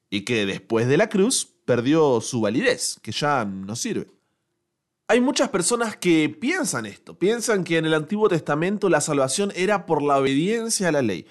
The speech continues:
y en el Nuevo Testamento es por la gracia. ¿Pero es eso realmente lo que Pablo está diciendo aquí? ¿Es verdad que la forma en la cual somos salvos cambió con Jesús?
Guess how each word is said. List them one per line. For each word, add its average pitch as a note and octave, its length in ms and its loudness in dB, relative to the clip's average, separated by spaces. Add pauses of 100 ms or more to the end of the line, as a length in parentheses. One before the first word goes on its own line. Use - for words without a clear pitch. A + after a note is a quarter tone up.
(240)
y D3+ 80 0
en E3+ 60 4
el F3 100 2
Nuevo A3+ 200 2
Testamento F#3+ 640 -2
es E3+ 280 -4
por C#3 240 -2
la A#2 140 2
gracia. F#2 420 -4 (680)
¿Pero B3+ 160 -4
es - 360 -6
eso E3 300 -2
realmente C#3 480 -4
lo A2+ 180 -2
que A2 120 -4
Pablo D3 320 -4
está B2+ 160 -6
diciendo D3+ 400 -4
aquí? E3+ 300 -8 (720)
¿Es B3+ 220 -2
verdad D#3+ 540 0
que D#3 140 0
la C3 180 0
forma A#3 480 -4
en C#3+ 160 0
la A#2+ 160 -2
cual F#3 300 -2
somos C#3+ 480 -4
salvos D#3+ 720 -4
cambió A2+ 680 0 (200)
con A#2+ 200 0
Jesús? - 540 -6